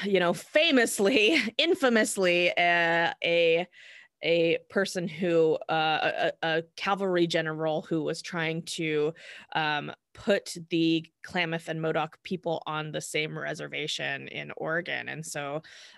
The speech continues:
um, he was assassinated by the Modoc people, actually. And there's just a lot of, a lot of, like, similarities to, uh, Rutherford <laughs> Falls and my own upbringing.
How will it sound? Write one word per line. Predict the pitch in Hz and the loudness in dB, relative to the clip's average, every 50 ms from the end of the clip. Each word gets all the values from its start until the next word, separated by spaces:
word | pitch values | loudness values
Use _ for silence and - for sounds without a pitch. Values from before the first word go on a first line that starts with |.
| _ - | _ -6
um, | 156 151 135 131 123 120 123 123 113 - | -4 -4 -4 -4 -4 -6 -8 -10 -12 -16
he | 123 - - 175 170 | -16 -8 -6 -2 -2
was | 170 160 - | -2 -2 -2
assassinated | 139 - - 160 170 - - 127 123 120 117 | -4 -6 -4 -4 -4 -6 -8 -10 -10 -10 -8
by | - 127 120 | -8 -8 -8
the | 123 | -6
Modoc | 139 143 131 - - 156 | -8 -6 -6 -6 -8 -8
people, | - - 160 160 - - - | -8 -8 -8 -8 -8 -10 -10
actually. | - - 165 - - - 170 214 262 285 330 | -10 -10 -10 -10 -10 -6 -4 -2 0 0 0
And | 285 254 254 240 - - - - - - _ | 0 0 -2 -4 -6 -10 -16 -20 -20 -10 _
there's | 226 226 226 226 | -2 0 0 0
just | - 233 - - | -2 -4 -2 -2
a | 247 | 0
lot | 233 233 240 247 254 | 2 2 2 2 2
of, | 269 277 269 247 - - 240 247 - - - | 2 0 0 -2 -2 -2 -2 0 0 0 0
a | - 226 | 0 0
lot | 226 269 311 359 453 | 2 2 4 4 2
of, | 415 | 4
like, | 359 349 302 277 | 4 2 2 2
similarities | - - 294 262 262 254 240 233 233 233 226 233 233 247 - - | 0 0 2 2 4 4 6 6 4 4 4 4 2 2 0 -2
to, | - 247 247 214 214 208 208 208 208 - 202 | 0 2 4 4 6 6 6 4 6 6 6
uh, | 202 196 190 190 185 | 6 6 4 4 4
Rutherford | 190 196 196 208 208 - 214 202 202 | 2 2 4 2 2 2 2 2 2
<laughs> | - | 2
Falls | - 262 196 170 - 208 190 190 185 - | 0 0 2 2 4 4 4 2 2 0
and | - - 175 180 | -2 -2 0 0
my | 175 170 170 170 170 | 0 0 0 2 2
own | 170 226 277 285 | 2 2 2 2
upbringing. | 277 269 269 - 277 269 262 254 254 254 247 247 269 | 0 0 0 0 0 2 2 2 2 2 2 0 -2